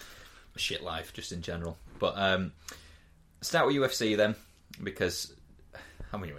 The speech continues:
every subject so far in this podcast, I think, is sad 'cause there's been that many deaths recently, but, um,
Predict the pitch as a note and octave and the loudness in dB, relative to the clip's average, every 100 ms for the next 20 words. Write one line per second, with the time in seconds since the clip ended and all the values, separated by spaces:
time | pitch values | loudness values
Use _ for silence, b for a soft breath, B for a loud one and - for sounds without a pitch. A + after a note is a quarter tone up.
0 | - G#2 F#2+ D#2+ - - E2 F2 - - | -4 -2 -2 -6 -6 -4 -2 -4 -4 -4
1 | E2+ E2+ E2+ D#2+ - E2+ - - - E2+ | -4 -2 -2 -2 -8 -10 -10 -12 -6 -6
2 | - E2+ - - D#2 E2 - F2+ E2 - | -4 -8 -10 -12 -12 -6 -4 -2 -4 -8
3 | E2+ - F2+ F#2 E2+ E2+ F#2 F2+ F#2 F2+ | -8 -8 -8 -8 -6 -6 -8 -8 -4 -4
4 | - - E2 E2+ D#2+ E2+ E2 E2+ - B | -6 -10 -8 -8 -10 -10 -6 -6 -6 B
5 | B B B - F#2 F#2 F2 | B B B -2 2 2 0